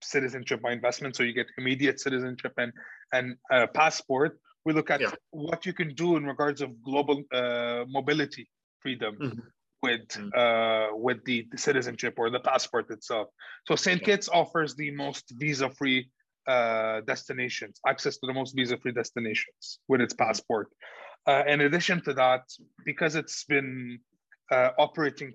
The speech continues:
Speaker 1: for such a long time and it's a very well est-, very, very well established program,
Speaker 2: Mm-hmm.
Speaker 1: the process in which the applic-, the applicants go through, it's very straightforward and seamless,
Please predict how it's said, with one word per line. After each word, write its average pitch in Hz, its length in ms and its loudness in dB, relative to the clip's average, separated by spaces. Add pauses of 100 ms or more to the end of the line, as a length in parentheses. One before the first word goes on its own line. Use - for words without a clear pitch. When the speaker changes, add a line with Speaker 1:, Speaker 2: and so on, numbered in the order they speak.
Speaker 1:
for 127 180 -6
such - 200 -12
a 127 80 -4
long 120 220 -2
time 143 300 2
and 123 80 -6
it's 120 120 -8
a 123 60 -4
very 120 260 0
well 117 160 2
est-, - 340 -6
very, 151 420 4
very 120 300 0
well 117 180 -2
established 113 500 -6
program, 127 480 0 (580)
Speaker 2:
Mm-hmm. 151 60 -8
Speaker 1:
the 139 440 -2
process - 1000 2 (600)
in 147 220 -6
which 156 320 2
the 156 100 -2
applic-, 143 480 -2
the 147 120 -2
applicants 147 880 -2 (260)
go 151 240 4
through, 117 380 -4 (440)
it's - 260 -8
very 151 640 4
straightforward 135 760 -2
and 127 140 -10
seamless, 123 880 -8